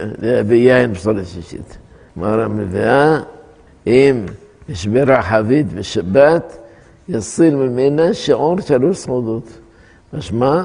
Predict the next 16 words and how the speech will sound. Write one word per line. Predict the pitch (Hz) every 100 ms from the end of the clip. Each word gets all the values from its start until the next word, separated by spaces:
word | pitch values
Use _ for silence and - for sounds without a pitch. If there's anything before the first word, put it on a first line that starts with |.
| -
חבית | - 117 139 123
יין, | 131 113 113 147 226 - - -
נשאר | 170 - 190 180
בסעודות. | 165 165 120 95 87 - - - _ _ _ _ - - _ - - _ -
ועוד | 123 135 147
ראוי | 135 120 135 139
לאכול | 139 95 131
דגים | 131 127 123 139
בסעודה | 120 123 120 131
שלישית, | 95 110 92 98 - - - _ _ - _ _ _
על | - 92
פי | -
הקבלה. | 123 - 110 117 104 87 - - _ - _ -
וראוי | 110 120
לאכול | 123 107 127
ביצה, | 117 110 - 139 139